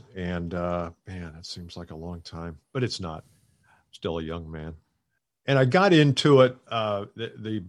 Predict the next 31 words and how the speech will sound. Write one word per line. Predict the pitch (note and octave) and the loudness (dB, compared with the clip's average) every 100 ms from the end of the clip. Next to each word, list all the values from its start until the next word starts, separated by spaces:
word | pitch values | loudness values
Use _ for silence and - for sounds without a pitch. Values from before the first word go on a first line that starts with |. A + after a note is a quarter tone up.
| - | -12
the | - | -12
Bass | F2+ A2 A2 A#2 | -6 -2 -2 0
Ackwards | A#2+ A2 - G2 F2+ | -2 -2 -4 -8 -8
way, | F#2 G2+ G2 G2+ | -8 -4 -2 -2
which | G2 F#2 G2 - - | -4 -6 -8 -10 -12
was, | - F#2 F2 - - | -10 -10 -8 -12 -10
I | F2+ F#2 F2 _ _ | -8 -8 -10 _ _
didn't | B2 A#2 F#2+ | -6 -4 -2
think | A#2+ G2+ | -4 -2
I | G2+ | -4
was | F2+ F2+ | -4 -6
very | F#2 F#2 | -6 -4
good | F2+ | -6
at | E2 | -8
sales. | - G2+ F#2 E2+ - - | -6 -2 -2 -4 -6 -8
I | F#2 | -6
did, | F#2+ G#2 | -6 -6
actually, | G2+ G#2 G2+ F2 G2+ | -6 -8 -6 -6 -4
more | G#2 G#2 | 0 0
than | G2+ | 2
I | F#2 | 2
didn't | F#2 F#2 F#2 | 2 2 -2
think | - G#2+ G#2 | -6 -8 -6
I | |
was, | G#2 G#2 A2 - - _ _ - | -4 -2 -4 -6 -16 _ _ -8
ver-, | B2 A#2+ | -8 -4
wasn't | A#2+ B2+ | -4 -2
very | A#2+ A#2+ | 0 0
good. | A#2+ A#2 | 0 2
I | - | 4
wasn't. | G#2 G#2+ F#2 F2 | 6 6 4 0